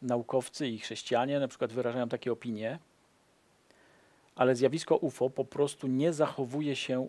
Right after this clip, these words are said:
jak goście pozaziemscy, ale faktycznie kszt-,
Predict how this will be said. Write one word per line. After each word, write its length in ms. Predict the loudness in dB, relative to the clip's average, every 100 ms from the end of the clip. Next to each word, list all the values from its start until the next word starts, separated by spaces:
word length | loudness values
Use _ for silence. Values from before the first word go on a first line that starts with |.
| -6
jak 380 | 0 0 0 0
goście 800 | 2 2 2 -6 0 4 4 2 _ -20 -20 _
pozaziemscy, 800 | -4 0 2 4 2 0 -6 -4
ale 320 | 2 4 4 2 -8 -20 _ -2
faktycznie 720 | 0 0 -2 -6 -6 -2 -2
kszt-, 220 | -2 -10